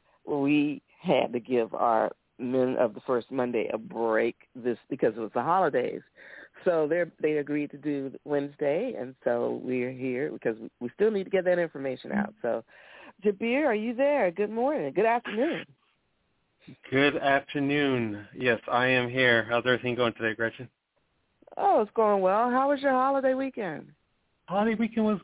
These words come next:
Speaker 2: good. Uh, just kinda relaxed, took it easy, um,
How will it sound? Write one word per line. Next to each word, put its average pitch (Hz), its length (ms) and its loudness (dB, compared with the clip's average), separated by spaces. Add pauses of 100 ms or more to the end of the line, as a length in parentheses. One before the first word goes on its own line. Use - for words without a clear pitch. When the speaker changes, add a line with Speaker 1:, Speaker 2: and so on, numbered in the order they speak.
Speaker 2:
good. 196 260 2
Uh, 143 280 4
just 156 160 -6 (180)
kinda 147 280 2
relaxed, 127 520 2 (100)
took 135 160 -6
it 120 80 -2
easy, 127 460 -4 (320)
um, 110 680 2